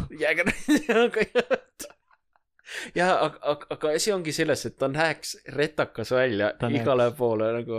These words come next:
Speaker 2: väike
Speaker 1: Suht ükskõik kus, jah. Oh, kuule, see oleks jumala badass, kui su nabaaugus oleks tätoveeritud kartul.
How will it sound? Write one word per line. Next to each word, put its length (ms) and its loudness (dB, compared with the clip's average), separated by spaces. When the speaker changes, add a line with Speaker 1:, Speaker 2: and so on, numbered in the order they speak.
Speaker 2:
väike 480 -10
Speaker 1:
Suht 340 -6
ükskõik 380 -8
kus, 280 -12
jah. 160 -8
Oh, 480 -4
kuule, 260 -2
see 100 -6
oleks 180 -8
jumala 380 -2
badass, 420 -6
kui 140 -12
su 100 -8
nabaaugus 840 -2
oleks 280 -10
tätoveeritud 680 -8
kartul. 680 -8